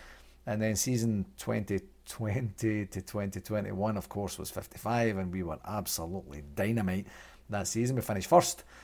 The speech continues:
on a hundred and two points, and then, uh, last season we finished second on eighty-nine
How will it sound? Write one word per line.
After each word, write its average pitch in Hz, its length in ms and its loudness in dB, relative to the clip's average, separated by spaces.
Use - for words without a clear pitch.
on 113 160 2
a 95 40 2
hundred 101 280 0
and 95 120 -4
two 214 200 6
points, 123 720 4
and 104 640 0
then, 101 680 -2
uh, 98 80 -2
last 101 300 -2
season 98 380 -4
we 90 80 -2
finished 92 360 -4
second 92 420 -6
on 87 160 -6
eighty-nine 98 800 -4